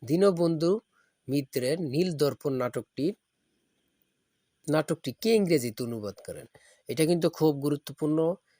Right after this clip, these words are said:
বিশেষ করে অনেক চাকরির পরীক্ষা আসতেছে, যে কোনো চাকরির পরীক্ষায় এই প্রশ্নটি আসতেছে, এটা খুবই গুরুত্বপূর্ণ। তারপরে চলুন দেখি, তারপরে চার নম্বরে রয়েছে যাদের দেখেছি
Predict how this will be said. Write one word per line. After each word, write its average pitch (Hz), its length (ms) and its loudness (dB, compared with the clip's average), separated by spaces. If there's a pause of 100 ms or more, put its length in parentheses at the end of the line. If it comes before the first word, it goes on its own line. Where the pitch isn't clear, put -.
(280)
বিশেষ 170 400 0
করে 165 360 0 (500)
অনেক 226 340 6
চাকরির 135 440 -2
পরীক্ষা 113 400 -6
আসতেছে, 185 580 -6 (320)
যে 202 260 2
কোনো 190 240 0
চাকরির 143 400 -6
পরীক্ষায় 127 420 -10
এই - 20 -10
প্রশ্নটি 113 500 -14
আসতেছে, 120 500 -12 (720)
এটা 127 200 -2
খুবই 160 360 2
গুরুত্বপূর্ণ। 98 600 -8 (640)
তারপরে 117 440 -4
চলুন 107 380 -8
দেখি, 107 320 -12 (920)
তারপরে 123 400 -2
চার 143 200 -2
নম্বরে 117 340 -4
রয়েছে 107 480 -6 (520)
যাদের 143 480 2
দেখেছি 123 720 -4